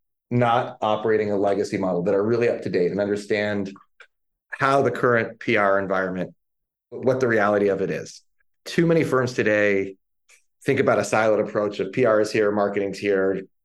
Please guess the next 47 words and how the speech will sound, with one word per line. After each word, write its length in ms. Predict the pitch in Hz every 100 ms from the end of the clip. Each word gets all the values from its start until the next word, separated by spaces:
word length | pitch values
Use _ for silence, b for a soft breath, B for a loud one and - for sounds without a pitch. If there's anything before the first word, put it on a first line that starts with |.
| _ _
you 140 | 120
know, 160 | 104 90
social 300 | - 120 98
media 160 | 110 101
strategy 420 | 104 101 98 95
is 140 | 92
here. 400 | - 95 95 - B _
You 120 | 131
gotta, 140 | 156
you 60 | 143
want 120 | 156
someone 180 | 160 156
who 40 |
has 100 | 127 120
a 100 | 107
fully 240 | 139 135
integrated 340 | 123 107 107
approach, 540 | 101 - 95 90 - - _ _ _ _ _
who, 260 | - 123 127
who 160 | 127
has 160 | 123 104 -
demonstrated 840 | 110 123 139 139 - 127 120 110
their 180 | 107 104
understanding 520 | 104 101 - 104 98
of 80 | 92
how 220 | - 101
to 160 | 104 92
pull 320 | - 107 104
the 100 | 101
different 320 | 98 104 95
levers 420 | 95 92 92 95
of 140 | 90 90
communications 760 | - 95 87 90 85 87 85
today. 360 | - 82 82 - _ _ _ _
You 100 | -
want 180 | 131 185
somebody 320 | 190 175 143
who, 220 | 127 117 117
who 160 | - 104
has 220 | 117 117
a 40 |
lot 140 | 120 107
of 80 | 101
experience 460 | - 110 110 107
working 220 | 101 95
with 120 | 107 98
attorneys 540 | 95 98 101 120 -